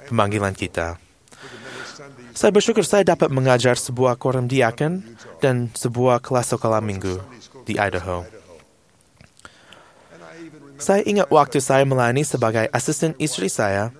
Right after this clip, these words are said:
dalam sanggar penitipan anak, di mana tugas saya adalah memberikan dan mengambil mainan-mainan. Saya mengenali melalui Roh bahwa pelayanan sederhana bagi Tuhan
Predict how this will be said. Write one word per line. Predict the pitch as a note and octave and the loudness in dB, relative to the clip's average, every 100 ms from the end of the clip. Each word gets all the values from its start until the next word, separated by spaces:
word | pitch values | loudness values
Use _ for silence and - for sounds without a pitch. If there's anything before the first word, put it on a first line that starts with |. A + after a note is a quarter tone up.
| D#3+ | -8
dalam | B2+ A#2 A2 | -2 0 0
sanggar | A2 - C#3 C#3 C#3 | -2 -2 0 0 0
penitipan | - B2+ B2 - B2+ | -2 -4 -4 -2 -2
anak, | G2 F2 F2 - - - B2 B2+ - A#2+ | 0 -2 -4 -6 -18 -20 -20 -20 -8 -2
di | |
mana | A2+ A2 G#2 | 2 2 0
tugas | D3+ E3 E3 | 0 0 0
saya | - G#2+ G#2+ G#2+ A2+ - - - | 0 2 2 0 -4 -12 -6 -2
adalah | A#2 A2 | 0 0
memberikan | G#2+ A2 A#2 C3 C#3+ C#3+ | 0 -2 -2 0 0 -2
dan | D3 G2 | -2 -4
mengambil | G2 G#2+ C3 G#2 F#2+ G2 - _ - - - | -2 -2 -2 -2 -2 -4 -8 _ -20 -20 -4
mainan-mainan. | A2 G#2 G#2 F#2+ F2 E2+ E2+ - _ _ _ _ _ F3 D3 D3+ B2+ C#3 G3 F3+ D#3 B2+ C#3+ D3 C#3+ C3 B2+ C3 C3 B2 A#2+ A#2+ - | -2 0 -2 -4 -6 -8 -12 -16 _ _ _ _ _ -20 -20 -20 -20 -20 -18 -18 -18 -20 -20 -20 -18 -18 -16 -18 -18 -20 -20 -20 -20
Saya | C#3+ - E3+ F#3 | -12 -2 2 2
mengenali | G#3 D#3+ B2+ A#2+ B2+ D3 D3 C3+ | 2 0 2 2 2 0 -4 -4
melalui | B2 A#2+ D#3 D3+ | 0 2 2 0
Roh | A#2+ A#2 C3+ - | 2 0 -2 -4
bahwa | B2 A2+ A2+ A#2+ | -4 0 -2 -2
pelayanan | D3 D3 D#3+ E3+ | 0 0 2 0
sederhana | D#3+ D#3 D3+ B2+ A#2+ C3 | -2 -2 -2 -2 -2 -2
bagi | B2 C#3 | -2 -4
Tuhan | - G#2 G2+ G#2 A2+ | -6 -4 -2 -4 -6